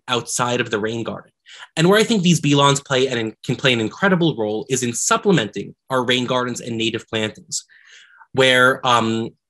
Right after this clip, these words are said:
even when those rain gardens are covering a couple hundred square foot, a bee lawn is a fantastic option for the rest of those thousands,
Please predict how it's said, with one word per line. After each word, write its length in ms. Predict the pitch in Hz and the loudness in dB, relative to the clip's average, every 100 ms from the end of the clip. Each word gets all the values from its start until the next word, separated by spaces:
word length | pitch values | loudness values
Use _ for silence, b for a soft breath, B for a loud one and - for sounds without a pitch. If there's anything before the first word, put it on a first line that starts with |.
| - | 2
even 340 | 185 185 175 | 4 4 4
when 100 | 143 | 2
those 200 | 131 127 | 0 0
rain 160 | 175 185 | 0 2
gardens 260 | 175 175 | 2 2
are 160 | 160 135 | 2 0
covering 340 | - 135 135 131 | -2 -2 -2 -4
a 60 | |
couple 240 | - 135 107 | -10 -10 -8
hundred 320 | - 160 156 | -2 0 0
square 320 | - 135 117 - | -4 -4 -4 -2
foot, 220 | 123 123 _ b b 156 | -4 -4 _ b b -2
a 40 | |
bee 200 | 151 208 | 0 2
lawn 180 | 208 196 | 2 2
is 80 | 156 | 0
a 60 | |
fantastic 760 | - 123 113 143 135 - 135 - | -4 -6 -4 -4 -2 -2 -6 -6
option 320 | 120 113 - | -8 -6 -6
for 100 | - | -4
the 80 | 123 | -2
rest 220 | 127 156 | 0 -2
of 80 | 147 | -2
those 260 | 120 110 - | -2 -2 -4
thousands, 580 | 165 175 185 147 117 - | -2 2 2 2 -2 -6